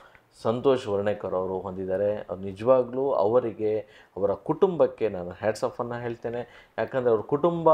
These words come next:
ಬೆನ್ನೆಲುಬಾಗಿ, ಇವರ ಬೆನ್ನೆಲುಬಾಗಿ ನಿಂತ್ಕೊಂಡು ಇವರಿಗೆ ಸಾಮಾಜಿಕ ಕಾರ್ಯ ನೀವು ಮಾಡಿ ಅಂತೇಳಿ ಇವ್ರಿಗೆ ಮುಂದೆ ಬಿಟ್ಟಿದ್ದಾರೆ. ನಿಜವಾಗ್ಲೂ ಒಂದು ಕುಟುಂಬದ ಜವಾಬ್ದಾರಿ, ಒಂದು ಕುಟುಂಬದ,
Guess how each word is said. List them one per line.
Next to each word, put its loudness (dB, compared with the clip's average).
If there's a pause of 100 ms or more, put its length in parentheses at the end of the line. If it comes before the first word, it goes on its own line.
(480)
ಬೆನ್ನೆಲುಬಾಗಿ, 2
ಇವರ 2
ಬೆನ್ನೆಲುಬಾಗಿ 0
ನಿಂತ್ಕೊಂಡು -2
ಇವರಿಗೆ 0 (160)
ಸಾಮಾಜಿಕ -4
ಕಾರ್ಯ 2
ನೀವು 0
ಮಾಡಿ 2
ಅಂತೇಳಿ 0
ಇವ್ರಿಗೆ 0
ಮುಂದೆ -2
ಬಿಟ್ಟಿದ್ದಾರೆ. -2 (100)
ನಿಜವಾಗ್ಲೂ 2
ಒಂದು -6
ಕುಟುಂಬದ 0
ಜವಾಬ್ದಾರಿ, 2
ಒಂದು -6
ಕುಟುಂಬದ, -4